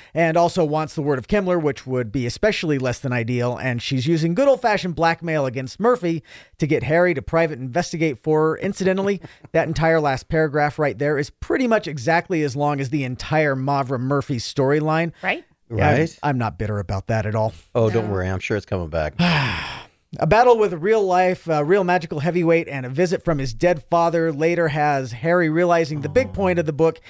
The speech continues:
Speaker 1: He is being crushed by the weight of collateral damage and the people it's killed. Grief of past failures, hellfire-infused moodiness, and the fact that he now has something to lose is overwhelming Harry and leaving him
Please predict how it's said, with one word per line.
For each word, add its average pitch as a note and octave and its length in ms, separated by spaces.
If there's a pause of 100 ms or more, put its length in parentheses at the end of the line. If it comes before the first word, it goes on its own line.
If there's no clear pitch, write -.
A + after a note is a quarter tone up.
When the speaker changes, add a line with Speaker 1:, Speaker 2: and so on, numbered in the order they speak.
(160)
Speaker 1:
He G3 200
is C#3+ 100
being C3 260
crushed F#3+ 460
by D3 120
the B2+ 120
weight E3 280
of B2+ 120
collateral D3 480
damage D#3 420
and B2 160
the A#2+ 60
people F#3+ 420
it's C3 160
killed. F3+ 420 (380)
Grief F3+ 320
of C#3+ 140
past C3+ 280
failures, F3 420
hellfire-infused D#3 840
moodiness, F3+ 480
and B2+ 120
the A#2 60
fact G3 360
that D#3+ 160 (100)
he D3+ 200
now F3+ 380
has D#3 220
something E3 380
to C#3+ 60
lose F3+ 480 (260)
is C#3 220 (100)
overwhelming E3 640
Harry C#3+ 320
and C3 420 (140)
leaving F#3 320
him D#3 320